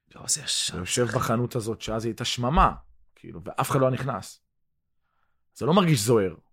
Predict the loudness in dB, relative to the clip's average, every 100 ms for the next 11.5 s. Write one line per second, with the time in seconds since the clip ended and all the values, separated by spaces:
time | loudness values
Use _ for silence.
0 | _ _ _ _ _ -14 -8 -4 -4 -4
1 | -4 -2 -2 -2 -4 -6 -8 -10 -8 -10
2 | -14 -14 -14 -12 -16 -18 -16 -10 -8 -2
3 | 0 2 2 -2 -10 -20 _ _ -8 -2
4 | 0 0 -2 -2 -2 -2 -2 -4 0 0
5 | 0 -2 -6 -10 -8 -4 2 2 2 -2
6 | -2 -4 -4 -2 -2 -2 -2 -2 -2 -4
7 | -4 -2 -2 -4 -8 -6 -4 -2 -2 -2
8 | 0 0 -2 0 0 0 0 2 0 -2
9 | -6 -10 -4 -2 -2 -2 -4 -4 -14 _
10 | _ _ _ -10 -8 -8 -10 -4 -2 -2
11 | -4 -8 -6 -8 -10